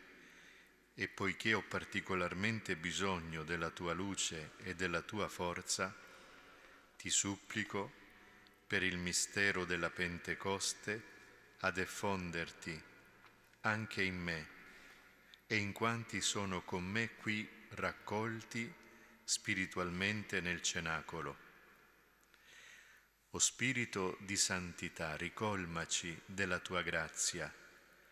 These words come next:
degnati di operare in noi, come già negli Apostoli, una profonda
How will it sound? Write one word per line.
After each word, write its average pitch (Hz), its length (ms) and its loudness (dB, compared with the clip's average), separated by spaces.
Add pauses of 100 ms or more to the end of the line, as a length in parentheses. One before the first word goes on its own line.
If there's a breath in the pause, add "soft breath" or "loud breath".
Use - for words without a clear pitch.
(320 loud breath)
degnati 92 840 2
di 90 140 2
operare 95 540 4
in 87 180 0
noi, 82 320 -2
come 87 300 0
già 95 180 2
negli 90 260 0
Apostoli, 104 800 -2 (600 loud breath)
una 101 280 2
profonda 113 840 -2